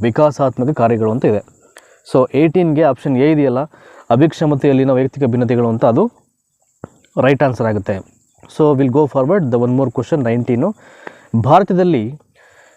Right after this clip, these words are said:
ಮೊಟ್ಟ ಮೊದಲ ವೃತ್ತಿ ಮಾರ್ಗದರ್ಶನ ಕೇಂದ್ರವನ್ನ ಸಾವಿರದ ಒಂಬೈನೂರ ಮೂವತ್ತೊಂದರಲ್ಲಿ ಎಲ್ಲಿ ಪ್ರಾರಂಭ ಮಾಡಿದ್ರು ಅಂತ ನೋಡಿ. ಎರಡು ಪ್ರಶ್ನೆಗೆ ಒಂದೇ ಪ್ರಶ್ನೆಯಲ್ಲಿ ಎರಡು ಆನ್ಸರ್ ಬರುತ್ತೆ. So ಭಾರತದಲ್ಲಿ ಮೊಟ್ಟ ಮೊದಲ ವೃತ್ತಿ ಮಾರ್ಗದರ್ಶನ ಕೇಂದ್ರ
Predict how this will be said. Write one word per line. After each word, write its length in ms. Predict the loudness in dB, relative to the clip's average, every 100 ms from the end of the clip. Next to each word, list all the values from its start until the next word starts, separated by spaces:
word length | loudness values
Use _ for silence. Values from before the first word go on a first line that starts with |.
| _ 0
ಮೊಟ್ಟ 380 | 0 0 0 0
ಮೊದಲ 220 | 4 2
ವೃತ್ತಿ 380 | 2 -2 -2 0
ಮಾರ್ಗದರ್ಶನ 480 | 2 0 -2 -4
ಕೇಂದ್ರವನ್ನ 540 | -2 0 0 0 0 0 0 -4 -14 -2
ಸಾವಿರದ 180 | 2 2
ಒಂಬೈನೂರ 300 | 2 2 0
ಮೂವತ್ತೊಂದರಲ್ಲಿ 760 | 0 0 0 0 2 2 2
ಎಲ್ಲಿ 140 | 0
ಪ್ರಾರಂಭ 240 | 0 0 0
ಮಾಡಿದ್ರು 300 | 0 -2 -2
ಅಂತ 140 | -4
ನೋಡಿ. 280 | -2 0 2
ಎರಡು 180 | 2 0
ಪ್ರಶ್ನೆಗೆ 480 | -4 -4 -2 0 0
ಒಂದೇ 300 | 0 0 0
ಪ್ರಶ್ನೆಯಲ್ಲಿ 420 | -2 -2 0 2
ಎರಡು 180 | 2 0
ಆನ್ಸರ್ 220 | -2 -2
ಬರುತ್ತೆ. 280 | -2 -4 -8 -12 _ -20 -20 -20 -2
So 140 | -2
ಭಾರತದಲ್ಲಿ 680 | 2 0 0 0 0 2 0 _
ಮೊಟ್ಟ 420 | -4 -4 _ -2 0
ಮೊದಲ 280 | 0 0
ವೃತ್ತಿ 520 | 0 -2 -6 0 2 2
ಮಾರ್ಗದರ್ಶನ 460 | 0 -2 -2 -4
ಕೇಂದ್ರ 360 | -2 -2 0